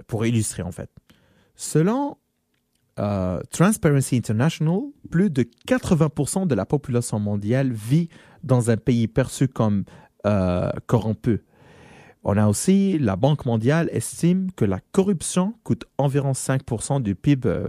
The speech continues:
du, du produit intérieur brut mondial, euh, chaque année. C'est, c'est colossal, hein ? Et cette corruption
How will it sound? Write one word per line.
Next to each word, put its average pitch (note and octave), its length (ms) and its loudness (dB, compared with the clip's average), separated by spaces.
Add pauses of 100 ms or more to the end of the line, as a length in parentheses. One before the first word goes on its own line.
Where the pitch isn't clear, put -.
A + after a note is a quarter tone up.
du, E2+ 300 -2
du - 80 -10
produit A#2+ 280 0
intérieur G#2+ 380 -2
brut B2+ 220 0
mondial, G2 460 -2 (580)
euh, G#2+ 180 2
chaque - 260 -2
année. A#2 240 0 (580)
C'est, G2 340 -2
c'est - 140 -4
colossal, D3+ 540 0
hein ? D#3+ 200 -2 (420)
Et C#3+ 260 4 (540)
cette - 380 -2 (300)
corruption C4+ 960 -2